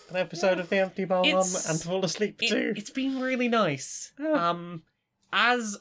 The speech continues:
Speaker 2: as a person with the A D H D, I find it a lot easier to go to sleep with the thing on because my brain has something background to be engaged with, so I'm not just lying there thinking about the fact I'm awake. And that
Speaker 1: Mm-hmm.
Speaker 2: helps.
Speaker 1: Also, it's very chill.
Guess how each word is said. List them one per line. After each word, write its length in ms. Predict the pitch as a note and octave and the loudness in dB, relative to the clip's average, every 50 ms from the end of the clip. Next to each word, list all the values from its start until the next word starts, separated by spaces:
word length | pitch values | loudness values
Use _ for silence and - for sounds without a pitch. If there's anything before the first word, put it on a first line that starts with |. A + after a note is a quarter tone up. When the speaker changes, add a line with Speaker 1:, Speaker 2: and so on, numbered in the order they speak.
| - _ | -4 _
Speaker 2:
as 320 | F#3+ G#3+ A#3 A#3+ A#3+ A3+ | 4 4 4 4 2 0
a 60 | A#3+ | -4
person 440 | G#3 - B3+ A#3+ A3+ A#3 - A#3 A3+ A3 | 0 4 4 4 4 2 0 0 2 2
with 180 | A#3 A3+ G#3 - | 0 0 2 0
the 160 | A#3 A3 F#3 | 2 2 4
A 140 | G#3+ A3 A3 | 2 2 2
D 120 | G#3+ G#3 | 2 2
H 320 | G#3 G3+ G3+ - - - - | 4 4 2 0 -4 -4 0
D, 440 | F#3+ D#3+ C#3 C3 C3+ D3+ F#3 G3 - - _ _ - | 2 2 2 4 2 2 0 -2 -4 -12 _ _ 0
I 200 | C#3 D3 D#3 D#3+ | 2 2 2 2
find 360 | - - G#3+ B3 F3+ F3+ F3 | 0 0 0 0 0 0 0
it 100 | F#3+ F#3 | 0 0
a 40 | F#3 | 2
lot 260 | F#3 F#3 G3 G3+ F3 | 2 4 2 2 2
easier 300 | G3 G3 F#3+ F3 F#3 F3 | 0 -4 -4 -2 -2 -4
to 60 | E3+ D#3+ | -4 0
go 160 | D#3 E3+ E3+ | 0 0 0
to 80 | D#3 D#3+ | 0 -2
sleep 340 | - - E3 D#3+ D#3+ D#3 D#3+ | -4 -2 -2 -2 -2 -2 -4
with 80 | D#3+ | -8
the 60 | D#3 C3+ | -8 -6
thing 220 | - - C#3 D3 | -2 -2 -2 0
on 180 | D#3 E3 F#3+ G#3 | 0 -2 -2 -2
because 260 | G3+ G3 - D3+ B2 | -2 -4 -4 -4 -4
my 120 | B2 B2+ A#2+ | -2 -4 -2
brain 240 | B2+ B2+ C3 C3 | 0 0 0 0
has 220 | C3+ B2+ A#2 A#2+ - | -2 -4 -4 -4 -4
something 520 | - - F#3+ F#3+ G3 - G#3+ G3 F#3 E3+ | -2 -2 -2 -2 -4 -6 -6 -6 -6 -4
background 800 | D#3+ E3+ E3 D#3 - _ - D#3 D#3 D3+ D3 D3 D3 D3+ D3 - - _ _ _ _ _ _ _ _ _ | -2 -2 -2 -2 -4 _ -4 -4 -2 -2 -2 -4 -6 -8 -10 -12 -14 _ _ _ _ _ _ _ _ _
to 140 | - - D#3 | -8 -8 -6
be 480 | C3+ C#3+ C#3 C3+ C3 C3+ C3 C3 B2+ - | -4 -2 -2 -2 -2 -2 -4 -4 -4 -6
engaged 520 | C#3 C3 B2+ C3 E3 F3+ G#3 G#3 - - G#3+ | -8 -10 -4 -2 0 0 0 -2 -4 -6 -4
with, 200 | A3+ B3+ A#3 - | -4 -4 -4 -4
so 120 | - C#3+ | -4 -4
I'm 100 | A#2+ A2+ B2+ | -4 -4 -4
not 140 | C#3+ - - | -6 -6 -8
just 180 | - C3 - C#3+ | -12 -12 -8 -2
lying 320 | C#3 C#3+ D3+ D#3 D3+ D#3 | 0 0 0 0 0 -2
there 200 | C#3+ D#3+ D#3+ D#3+ | 0 2 2 2
thinking 440 | D3+ - - F3 E3 D#3+ - E3 D3+ | 0 -2 -4 -4 -4 -2 -6 -4 -4
about 220 | D#3+ D#3 D3 - | -2 -2 -2 -4
the 60 | - D3+ | -4 -6
fact 280 | - D#3+ - - - | -6 -6 -6 -6 -8
I'm 160 | F3 E3 E3+ | -8 -6 -6
awake. 440 | F3+ F#3 F3 D3 B2 B2+ G#2+ - - - - - _ _ _ - | -6 -2 0 0 0 0 -4 -8 -16 -18 -20 -20 _ _ _ -12
And 600 | C#3 C#3 D3 D#3 D#3 D#3+ E3 E3+ C3+ C3+ C#3 C#3 | -10 -8 -8 -8 -8 -8 -4 -2 -2 0 2 2
that 180 | D3+ D#3+ C#3 | 2 2 0
Speaker 1:
Mm-hmm. 80 | A2+ A#2 | -2 -4
Speaker 2:
helps. 640 | A2+ C#3 G#2 F#2 - _ - - - - - - - _ _ _ _ _ _ _ _ _ _ | -4 -4 -6 -6 -14 _ -6 -4 -2 -2 -4 -6 -10 _ _ _ _ _ _ _ _ _ _
Speaker 1:
Also, 380 | A#3 B3 B3 G#3+ - G#3 F3+ E3+ | -2 -2 -2 0 -2 -2 -2 -2
it's 140 | D#3+ D3+ | -4 -6
very 280 | - - D#3 D3+ D3+ C#3+ | -6 -8 -6 -6 -6 -8
chill. 440 | C#3 - C3+ B2+ B2+ B2+ B2+ B2 | -10 -12 -14 -12 -12 -12 -12 -14